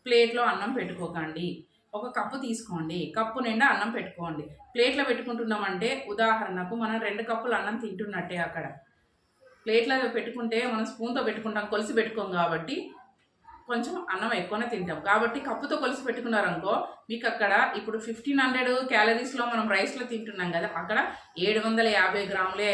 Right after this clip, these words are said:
అవ్వచ్చు, లేదంటే థౌజండ్ క్యాలరీసే అవ్వచ్చు, ఇంకొక ఫైవ్ హండ్రెడ్ క్యాలరీస్ మనకు తగ్గిపోతాయి దానివల్ల. అందుకని మీరు కప్పు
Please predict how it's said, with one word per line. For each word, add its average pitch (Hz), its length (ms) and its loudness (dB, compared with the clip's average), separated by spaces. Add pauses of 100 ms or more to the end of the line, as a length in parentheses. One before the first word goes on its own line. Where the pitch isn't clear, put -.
అవ్వచ్చు, 196 360 -4 (100)
లేదంటే 208 280 -2 (120)
థౌజండ్ 247 380 4
క్యాలరీసే 226 540 4
అవ్వచ్చు, 196 360 -4 (380)
ఇంకొక 277 360 -2
ఫైవ్ 220 160 4
హండ్రెడ్ 220 240 0
క్యాలరీస్ 208 400 4 (100)
మనకు 208 280 -2
తగ్గిపోతాయి 170 640 -6 (440)
దానివల్ల. 196 400 2
అందుకని 226 320 0
మీరు 233 200 -6
కప్పు 240 200 -4